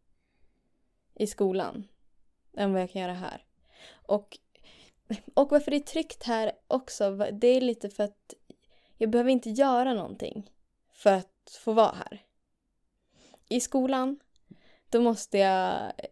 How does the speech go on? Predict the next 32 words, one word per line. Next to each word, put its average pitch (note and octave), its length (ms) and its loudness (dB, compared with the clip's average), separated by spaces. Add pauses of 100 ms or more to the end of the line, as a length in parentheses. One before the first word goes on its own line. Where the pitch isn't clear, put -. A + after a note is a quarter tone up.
(200)
plugga. G#3+ 440 -2 (400)
Jag G#3 200 6
måste G3+ 160 0
sitta G3+ 160 -4
tyst - 380 -2
och G3 60 -2
lyssna, A#3 500 -4 (360)
även G#3 200 -6
fast G3+ 160 -4
jag G3+ 80 -6
kanske G3+ 180 -6
inte G3 140 -8
vill A3 200 -4
det. G#3 220 -2 (880)
Ehm, G3 960 -8 (1400)
och - 360 -8
liksom G3+ 380 -2
andra G#3+ 320 0
sammanhang, G3+ 480 -4
typ F#3+ 260 -8
så - 60 -10
här - 100 -6
innebandy, G#3 540 0
ja, G3+ 300 0
då G#3 100 -4
måste G#3+ 320 -4
jag G3 260 -2 (600)
prestera, A3+ 640 2
då G#3 100 -2
måste G3+ 320 -4
jag, F3+ 380 -2 (680)
eh, G3 400 -6